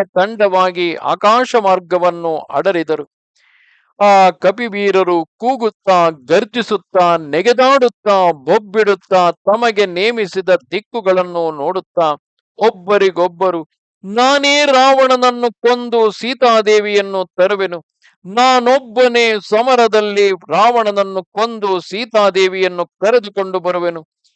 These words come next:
ನಾನೇ ಆ ದೇವಿಯು ಪಾತಾಳ ಲೋಕದಲ್ಲಿದ್ದರೂ ಕರೆತರುವೆನು, ನಾನು ಸಮಸ್ತ ವೃಕ್ಷಗಳನ್ನು ಮುರಿಯುವೆನು,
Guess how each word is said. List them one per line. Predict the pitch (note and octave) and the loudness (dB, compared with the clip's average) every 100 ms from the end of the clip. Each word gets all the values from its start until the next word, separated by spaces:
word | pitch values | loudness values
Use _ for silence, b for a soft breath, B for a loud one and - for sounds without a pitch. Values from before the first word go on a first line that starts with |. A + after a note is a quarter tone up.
| _ E3 | _ -10
ನಾನೇ | F#3+ B3 C#4 C#4 B3+ A#3+ | -2 2 2 2 2 2
ಆ | G3+ G3 A3+ A3 | 0 0 2 0
ದೇವಿಯು | E3 A3+ C4 A#3+ A3 G#3 | 0 0 0 -2 -2 -2
ಪಾತಾಳ | F3+ E3 A3 B3 C4 C#4+ | -2 -2 2 2 2 2
ಲೋಕದಲ್ಲಿದ್ದರೂ | C4+ B3+ A3+ A3 A3+ G#3+ F#3 F3 G3 A3 | 2 2 2 0 0 -2 -4 -4 -2 -2
ಕರೆತರುವೆನು, | - E3 G#3 G#3 G3 F#3 F3+ D#3+ D#3+ _ _ _ F#3+ | -4 -4 -2 0 -2 -2 -4 -10 -16 _ _ _ -10
ನಾನು | G3+ A3+ A3 G3+ F#3+ | -2 2 2 0 -4
ಸಮಸ್ತ | - A3+ C4 A#3 _ - G3+ | 0 0 2 0 _ -2 0
ವೃಕ್ಷಗಳನ್ನು | F#3 A3+ - B3+ G#3+ G3 F#3 F3 | 0 -6 -2 0 2 0 0 -4
ಮುರಿಯುವೆನು, | E3 C#3+ F3+ G#3+ F#3 F3 | -4 -6 -6 -4 -2 -4